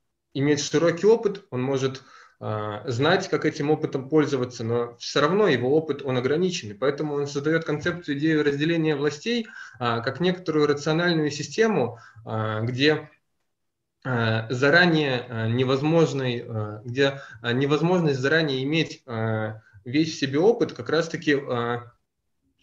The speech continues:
э, ра-, распределяется по, э, различным системам внутри этого государства. И я думаю, что это создано не только для того, чтобы, э, ограничить, э, власть, чтобы власть друг друга регулировала, но и чтобы ресурсы могли, э,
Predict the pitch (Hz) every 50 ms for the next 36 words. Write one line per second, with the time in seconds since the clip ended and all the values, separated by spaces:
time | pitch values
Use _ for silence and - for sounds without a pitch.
0 | _ _ _ - 139 131 120 120 123 - - - 147 143 - - 147 135 147 147
1 | 180 196 196 180 180 - - 120 - - 151 156 156 151 156 - - - _ -
2 | 113 117 110 113 117 131 127 139 160 160 - 151 135 123 - 151 147 - - -
3 | 185 190 175 143 127 120 117 131 127 131 165 170 170 160 156 131 131 127 127 135
4 | - - 151 147 165 160 139 - - - - 107 107 110 120 123 127 147 165 165
5 | 160 156 156 - - 156 156 - 135 - 170 170 160 156 160 156 151 156 160 226
6 | 277 269 - 170 139 131 127 135 151 151 160 151 - - - 123 123 127 123 117
7 | - - - - - - - - 117 113 113 113 117 127 120 131 139 143 151 160
8 | 160 160 - 143 127 131 - - _ - 120 113 113 113 110 117 151 165 151 127
9 | - - - - 113 120 120 135 151 143 123 117 123 123 127 131 139 127 127 123
10 | 123 120 127 127 127 131 127 123 113 107 107 107 110 120 139 156 165 160 165 160
11 | 160 160 160 156 156 156 - - - 156 147 143 143 147 143 - 208 202 180 -
12 | 135 120 120 120 120 120 123 131 127 117